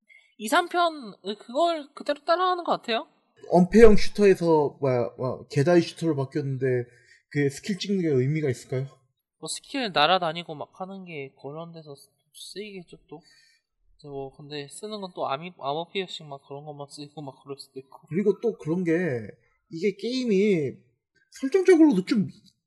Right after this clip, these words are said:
Speaker 2: 좀 이해가 안 되는 부분이 있는데, 그 안드로메다 분명히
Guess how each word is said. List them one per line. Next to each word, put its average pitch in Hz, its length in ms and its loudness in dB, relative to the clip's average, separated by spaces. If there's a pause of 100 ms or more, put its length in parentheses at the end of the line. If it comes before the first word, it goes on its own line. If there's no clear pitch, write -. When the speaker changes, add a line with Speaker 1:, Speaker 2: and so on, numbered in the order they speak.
(140)
Speaker 2:
좀 196 160 -8
이해가 156 380 0
안 202 100 4
되는 175 240 4
부분이 139 340 -2
있는데, 127 340 -2 (360)
그 143 240 -6 (1080)
안드로메다 233 560 8
분명히 208 600 6